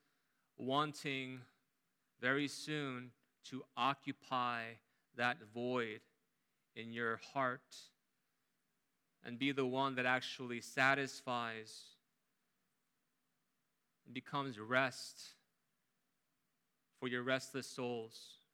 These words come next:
And if that's you, if that's where you are, please do not hesitate to, to make that known to one of your pastors. You can come to me or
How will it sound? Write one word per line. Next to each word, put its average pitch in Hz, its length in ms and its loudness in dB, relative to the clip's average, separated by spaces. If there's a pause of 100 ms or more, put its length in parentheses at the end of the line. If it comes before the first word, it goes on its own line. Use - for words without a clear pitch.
(880)
And 131 80 0
if 139 100 2
that's 180 300 6
you, 175 140 2
if 143 80 2
that's 165 200 6
where 185 120 4
you 151 200 6
are, 139 440 8 (1600)
please 175 200 0
do 160 100 -2
not 160 180 6
hesitate 139 640 0
to, 123 300 -4 (440)
to - 40 -8
make 131 260 -2
that 123 180 0
known 123 340 -2
to 117 140 -10
one 120 120 -4
of 117 100 -4
your 117 100 -4
pastors. 113 580 -6
You 113 60 -16
can 107 100 -16
come 123 220 -4
to 120 80 -4
me 127 360 -2
or 110 220 -6